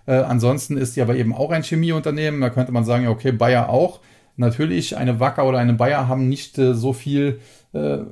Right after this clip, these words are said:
ja, mehr mit, äh, dem altbackenen, äh, Chemiegeschäft, wie es beispielsweise eine B A S F noch betreibt, zu tun und hängt deswegen nicht so stark am russischen, äh, Öl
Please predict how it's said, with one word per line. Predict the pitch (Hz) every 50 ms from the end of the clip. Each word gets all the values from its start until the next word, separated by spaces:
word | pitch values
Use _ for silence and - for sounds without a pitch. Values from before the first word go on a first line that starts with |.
| - -
ja, | - - 123 120 117 113 117 113
mehr | 110 110 - - 131 131 131 131 131 131
mit, | 127 131 123 123 - - -
äh, | - 123 113
dem | 107 113 120 117 113
altbackenen, | 113 123 135 135 139 - 135 135 - - 131 127 123 123 127 123
äh, | 123 120 120
Chemiegeschäft, | 117 - 120 117 123 143 143 135 123 - 139 127 123 120 -
wie | - 120
es | 113 117
beispielsweise | - 110 110 113 - 113 - 120 117 113 117
eine | 117 117 110
B | 117 117
A | 110
S | 110 -
F | 131 127 123
noch | - 131 117
betreibt, | - 135 117 127 127 127 123 -
zu | - 131
tun | 117 - 131 131 127
und | 120 110 101
hängt | 123 131 131 131
deswegen | 127 120 - 131 120 117
nicht | 123 117 117
so | - 123
stark | 110 - - 113 117 139 - - - - - - - - - - - -
am | 131 135 139
russischen, | 120 147 147 - - 139 117 - 139 131 127 123 123 123 120
äh, | - 120 120 120 117 117 117 117 - - - -
Öl | 143 139 147 143 143 139 131